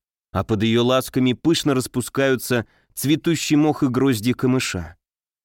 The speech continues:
Те, кто там обитает, прекрасны и пленительны, прекраснее, чем люди. Немало рыбаков заслушивались сладостным пением русалок, поднявшихся из глуби волн,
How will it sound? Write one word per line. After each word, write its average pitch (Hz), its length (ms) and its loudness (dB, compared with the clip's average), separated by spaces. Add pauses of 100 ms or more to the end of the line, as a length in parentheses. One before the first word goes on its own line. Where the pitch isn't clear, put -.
(140)
Те, 127 220 0
кто 131 180 -2
там 131 240 2
обитает, 131 640 0 (420)
прекрасны 160 760 2
и - 20 2
пленительны, 147 920 0 (380)
прекраснее, 113 720 0
чем 123 260 0
люди. 123 440 0 (720)
Немало 143 480 4
рыбаков 156 500 2
заслушивались 131 800 0
сладостным 123 600 0
пением 117 480 2
русалок, 113 640 0 (260)
поднявшихся 113 800 0
из 92 180 0
глуби 101 380 -2
волн, 90 460 0